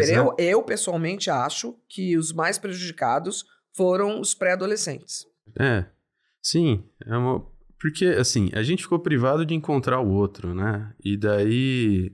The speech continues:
Speaker 1: isso pra adolescência é um, um baita prejuízo, né? E,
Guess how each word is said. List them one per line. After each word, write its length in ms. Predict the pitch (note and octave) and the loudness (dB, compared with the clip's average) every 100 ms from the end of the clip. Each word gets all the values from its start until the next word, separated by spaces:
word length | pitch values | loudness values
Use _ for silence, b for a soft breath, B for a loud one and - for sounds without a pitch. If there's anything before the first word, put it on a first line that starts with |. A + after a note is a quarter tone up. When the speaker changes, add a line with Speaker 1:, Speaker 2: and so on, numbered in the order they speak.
| b b b _ - | b b b _ -4
Speaker 1:
isso 540 | C3 F3 - D#3 B2+ G2+ | 0 0 0 0 0 0
pra 240 | - A2 | 0 0
adolescência 800 | G#2+ G#2 F#2+ - G#2 A#2+ A#2+ A#2 A2 G#2 F#2 - | 2 2 2 0 0 0 0 -2 0 0 0 -2
é 340 | F#2+ G2 F#2+ F#2 | -2 -2 -2 -4
um, 320 | F#2 F2+ F2+ - | -4 -6 -8 -8
um 180 | F2+ F2 | -6 -4
baita 440 | F2+ F#2+ F#2 F#2 F2 | -2 -2 -2 -6 -4
prejuízo, 760 | F2+ F2+ E2+ E2 D#2+ D#2+ F2+ _ E2+ | 0 0 -2 -6 -8 -10 -14 _ -6
né? 220 | F2+ G2 b b b b - | -4 -4 b b b b 0
E, 480 | G2 G2 G2 F#2+ | 2 4 2 0